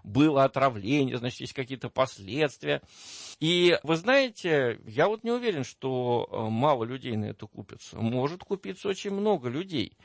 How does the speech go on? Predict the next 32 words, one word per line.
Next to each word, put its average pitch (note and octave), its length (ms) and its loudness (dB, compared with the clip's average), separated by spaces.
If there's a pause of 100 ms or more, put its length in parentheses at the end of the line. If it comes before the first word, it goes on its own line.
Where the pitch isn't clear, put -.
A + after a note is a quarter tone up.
(360)
Ну, C#3 260 2
автор F3+ 360 2
пишет, G2+ 500 -8
да, F3 320 4 (180)
это F3+ 360 6
обеспечит C3+ 680 -2
его B2+ 200 -2
героическому A#2+ 600 -4
сопротивлению A#2+ 800 -6
место B2+ 380 -2
в A#2 40 -6
учебниках C3 540 -6
ис-, - 180 -14
истории. C3 640 0 (460)
Даже F3 500 6
если D#3+ 400 0
его D3 220 0
самопожертвование C3 800 -2
будет A#2+ 260 -2
бесцельно, C#3 1000 -2
все - 260 2
равно D3 640 4
эффект B2+ 400 -6
будет. A2+ 560 -6
А B2+ 160 6
может F3+ 500 4
быть, A2+ 220 -6
в - 40 -12
случае D3 440 -6
самопожертвования B2 1000 -2
и - 20 -6
гибели C3 680 0